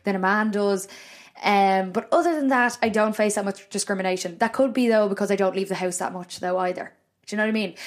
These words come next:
But I do recognise that a lot, being in a heteronormative relationship, sometimes, I'm not gonna go into specifics now, just to embarrass him. Now, Jason is a lovely person,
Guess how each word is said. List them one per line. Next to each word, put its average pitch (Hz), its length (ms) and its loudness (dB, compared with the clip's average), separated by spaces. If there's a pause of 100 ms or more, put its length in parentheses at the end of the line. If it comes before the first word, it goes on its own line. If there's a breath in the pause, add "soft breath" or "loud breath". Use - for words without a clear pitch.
(120)
But 226 100 0
I 220 60 2
do 240 520 0
recognise 196 680 -2
that 190 80 -4
a 190 60 0
lot, 185 420 0 (280 loud breath)
being 247 260 2
in 233 80 0
a - 20 -2
heteronormative 190 680 0
relationship, 190 560 -2 (240 loud breath)
sometimes, 233 800 -2
I'm 226 80 2
not 262 140 2
gonna 247 120 2
go 226 140 2
into 208 160 -6
specifics - 560 -6
now, 185 260 -4
just 208 220 -6
to 196 80 -4
embarrass 190 400 -2
him. 175 160 -10 (260 soft breath)
Now, 220 180 2
Jason 240 380 0
is 196 80 -2
a 202 60 -2
lovely 202 240 -2
person, 190 480 -4